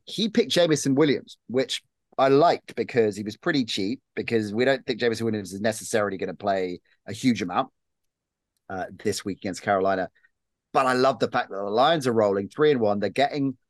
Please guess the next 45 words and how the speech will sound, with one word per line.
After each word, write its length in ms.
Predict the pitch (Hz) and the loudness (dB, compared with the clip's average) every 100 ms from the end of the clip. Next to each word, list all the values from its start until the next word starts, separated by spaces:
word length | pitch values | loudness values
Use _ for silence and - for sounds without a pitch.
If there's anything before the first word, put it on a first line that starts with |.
| _ | _
a 40 | - | -16
player 340 | - 123 107 | 0 2 2
that 160 | 107 113 | 0 -4
is 100 | 110 | -4
gonna 180 | 120 98 | -4 -4
be 60 | |
chomping 340 | - 135 123 113 | -2 -2 -2 -4
at 60 | |
the 80 | 110 | -6
bit, 360 | - 107 107 - _ _ _ _ _ - | -2 0 0 -2 _ _ _ _ _ -20
possible 600 | - 165 156 151 127 117 | 2 2 2 0 2 2
elite 220 | 113 117 | 2 -2
receiver 520 | 110 - 120 110 104 104 | -8 -4 -2 2 2 2
in 140 | 113 110 | 2 2
the 80 | 104 | 0
making, 640 | 107 104 104 101 104 104 | -2 0 -2 -2 -4 -10
probable 560 | - 120 120 107 98 98 | -4 2 2 2 0 0
elite 200 | 104 101 | -2 -6
receiver 300 | - 107 98 | -6 -4 -4
in 80 | |
the 60 | 92 | -4
making. 420 | 98 98 101 95 - - _ _ 104 | -4 -4 -6 -6 -12 -20 _ _ -2
Loving 300 | 131 180 143 | 2 4 6
the 80 | |
Lions 320 | 123 120 120 110 | 6 6 4 0
and 80 | 113 | 2
loving 240 | 143 139 | 4 4
them 100 | 120 | 2
against 460 | 101 - 131 131 - | 0 0 0 0 -6
the 60 | |
Carolina 400 | 131 123 117 107 | 0 2 2 0
Panthers 640 | - 110 101 - 101 92 - | -2 -4 -4 -2 -2 -2 -4
in 220 | 113 110 104 | 0 2 0
this 140 | 95 | -4
spot 300 | - 107 - | -2 -2 -2
this 280 | - 127 - | -2 -4 -2
week. 180 | 98 85 - | -6 -6 -2
Then 160 | 160 | 0
things 200 | 185 170 | 0 0
get 140 | 165 135 | 0 2
a 20 | |
little 120 | 135 | 2
bit 120 | 113 | 0
tricky. 380 | - 127 - - | -2 -8 -10 -14
So 320 | - 156 147 | -2 2 2